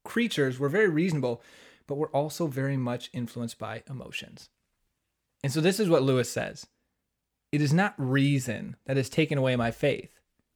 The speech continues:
On the contrary, my faith is based on reason.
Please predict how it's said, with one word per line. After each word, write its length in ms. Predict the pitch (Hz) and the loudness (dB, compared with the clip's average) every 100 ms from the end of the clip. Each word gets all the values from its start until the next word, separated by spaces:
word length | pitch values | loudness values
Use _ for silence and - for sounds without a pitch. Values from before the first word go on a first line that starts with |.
| _ _ | _ _
On 100 | 135 | -2
the 80 | 131 | 0
contrary, 540 | - 226 247 - 127 | 0 0 2 2 2
my 140 | 127 127 | 2 0
faith 340 | - 180 185 - | 2 0 0 -4
is 140 | 147 | -2
based 280 | 143 156 - | 2 0 0
on 180 | 214 202 | 0 0
reason. 420 | 135 117 - - | 0 -2 -8 -16